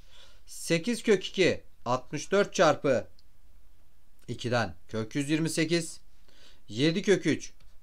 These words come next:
kırk dokuz çarpı içeriye girdiği zaman kırk dokuz. Kırk dokuz çarpı üç yaptığımız zaman yüz kırk yedi. O zaman kök yüz yirmi sekiz küçüktür. Kök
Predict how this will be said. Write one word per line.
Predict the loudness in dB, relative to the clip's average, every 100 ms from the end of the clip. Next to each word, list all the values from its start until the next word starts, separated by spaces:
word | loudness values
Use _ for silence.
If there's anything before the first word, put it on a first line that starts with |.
| -12
kırk | 0 0 2
dokuz | 0 4 2 6
çarpı | 6 6 0
içeriye | -2 0 2
girdiği | 2 0 0
zaman | -2 -2 -4
kırk | -6 -6
dokuz. | -4 0 0 0 -8 -10 -10 -10
Kırk | 0 0 2 0
dokuz | 2 2 2
çarpı | 4 4 4 0 0 -2 -6 -2
üç | -2 2
yaptığımız | 2 2 -2 -2 -2 -6
zaman | -6 -6 -8 -12 -14 -12
yüz | -12
kırk | -4 -4 0
yedi. | 4 4 2 -4 -12 -12 -14 -12 -12 -12 -12 -10 -2
O | 4
zaman | 6 4 4
kök | 4 4 2
yüz | 0 2
yirmi | 0 0
sekiz | -2 -2 2 2 2 -4 -10 -12 -12
küçüktür. | -8 -2 0 0 0 0 -2 -10 -12 -2
Kök | 4 4 4